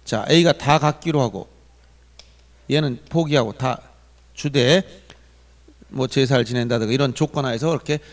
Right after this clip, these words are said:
협의 분할했다면 기존의 등기부에 이렇게 상속 등기한 거 이걸 어떻게 처리해야 되느냐 이런 거예요.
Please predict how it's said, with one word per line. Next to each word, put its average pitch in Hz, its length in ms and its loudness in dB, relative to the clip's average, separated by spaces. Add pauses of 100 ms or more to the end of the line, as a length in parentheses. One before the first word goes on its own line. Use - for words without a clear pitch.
협의 208 360 -2
분할했다면 165 800 -4 (500)
기존의 185 540 0 (140)
등기부에 196 420 0
이렇게 131 160 -4
상속 214 480 -8
등기한 147 220 -8
거 143 80 -6
이걸 170 300 -4
어떻게 175 360 -2
처리해야 233 500 -2
되느냐 165 260 -2
이런 135 200 -4
거예요. - 240 -12